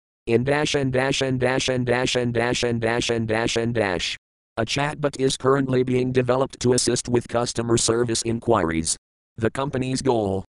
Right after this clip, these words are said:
for the chatbot is for it to provide the user with accurate and helpful responses. Using prompt engineering, the company can construct prompts that provide the chatbot with information about the company's products and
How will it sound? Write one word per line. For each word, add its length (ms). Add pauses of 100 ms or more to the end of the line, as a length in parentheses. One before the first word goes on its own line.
(140)
for 180
the 120
chatbot 520
is 180
for 200
it 160
to 100
provide 480
the 100
user 380
with 220
accurate 460
and 180
helpful 460
responses. 800 (400)
Using 420
prompt 340
engineering, 640 (160)
the 140
company 420
can 240
construct 560
prompts 380
that 220
provide 440
the 100
chatbot 500
with 160
information 640
about 300
the 180
company's 520
products 520
and 220